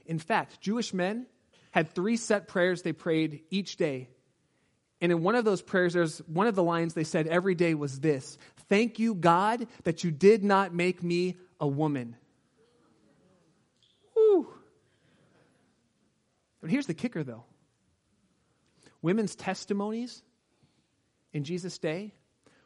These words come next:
were inadmissible in court. You and I could be standing right here, and you could see a crime happen. You could say, "I saw it. I was five feet away."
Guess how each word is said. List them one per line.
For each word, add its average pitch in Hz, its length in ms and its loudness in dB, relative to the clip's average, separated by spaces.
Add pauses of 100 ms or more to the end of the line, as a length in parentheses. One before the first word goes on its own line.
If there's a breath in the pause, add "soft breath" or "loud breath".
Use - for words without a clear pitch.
(140)
were 156 260 -8
inadmissible 170 720 -2
in 139 80 -6
court. - 300 -12 (2250)
You 170 180 -4
and 220 80 0
I 202 60 0
could 196 160 -6
be 175 60 -6
standing 160 340 -6
right 170 180 -2
here, 147 340 -8 (1500)
and 156 100 -8
you 185 80 -4
could - 140 -10
see 226 240 -6
a 214 40 -4
crime 190 340 -8
happen. 143 400 -10 (1160)
You 190 120 -8
could 185 140 -12
say, 226 180 -6
"I 160 100 -8
saw 226 340 -8
it. 180 80 -8
I 196 100 -8
was 196 120 -10
five 208 260 -6
feet 208 200 -10
away." 196 300 -6